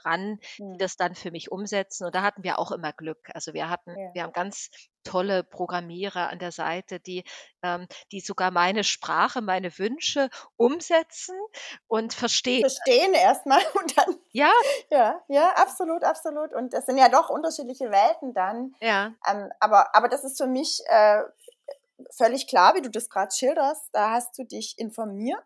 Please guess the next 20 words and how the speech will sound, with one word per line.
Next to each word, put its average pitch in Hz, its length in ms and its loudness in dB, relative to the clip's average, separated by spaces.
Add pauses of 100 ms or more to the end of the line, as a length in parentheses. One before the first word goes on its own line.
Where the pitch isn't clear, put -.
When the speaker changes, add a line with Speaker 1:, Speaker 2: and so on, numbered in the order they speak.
Speaker 2:
Ich - 100 -14
sage 247 140 -4
mal, 226 100 0
du 240 80 -6
bist, 226 420 -6
äh, 202 340 4
kognitiv 262 720 -4
hast - 220 -6
du 233 60 -12
dich 220 180 -14
dann 202 160 -4
auch 196 320 -2 (500)
in, 233 380 -4
in, 208 540 -10 (120)
äh, - 280 0
damit 214 240 2
auseinandergesetzt 339 800 -2
mit 302 120 -8
den 294 160 -4
Dingen, 285 480 -6